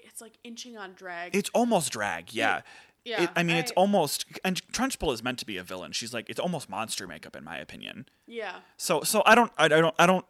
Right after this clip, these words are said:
Speaker 2: hate all of the things that happen here. I really like, especially the facial prosthesis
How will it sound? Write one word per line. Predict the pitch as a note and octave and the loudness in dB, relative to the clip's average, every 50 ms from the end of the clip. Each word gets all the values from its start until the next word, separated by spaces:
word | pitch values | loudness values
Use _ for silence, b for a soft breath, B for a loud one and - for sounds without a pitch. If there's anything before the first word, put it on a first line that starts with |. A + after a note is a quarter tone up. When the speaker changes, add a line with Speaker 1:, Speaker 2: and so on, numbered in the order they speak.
| - | -4
Speaker 2:
hate | - - - D#3 D3+ D#3 D3+ - - | -2 -2 0 2 0 0 0 2 4
all | C#3 C#3+ | 6 6
of | C#3+ C3+ | 6 4
the | B2 C3 | 2 -4
things | - - C3+ C3+ | -2 -2 -4 -4
that | B2+ C3+ | -4 -2
happen | C3+ C3+ C3 C3+ | -4 -2 -2 -2
here. | C3+ B2+ | -2 -2
I | A2 D#2 A#2 | 0 0 -2
really | C3+ C3+ C#3 D3+ D3 | -2 -2 -2 -2 0
like, | B2+ C3 B2 A#2 - | 0 0 0 0 -2
especially | A#2+ A#2+ - - D#3 D#3 C#3+ - C#3 A#2+ | -4 -6 0 2 2 4 4 2 0 -2
the | G#2+ G2 | -4 -6
facial | - - G#2 G#2+ - - B2+ | -6 -6 -4 -2 -2 -4 -4
prosthesis | - - C#3+ C#3 - - D#3 D#3 - - E3+ E3+ - - | -4 -4 -4 -4 -4 -8 -8 -8 -6 -6 -6 -6 -6 -8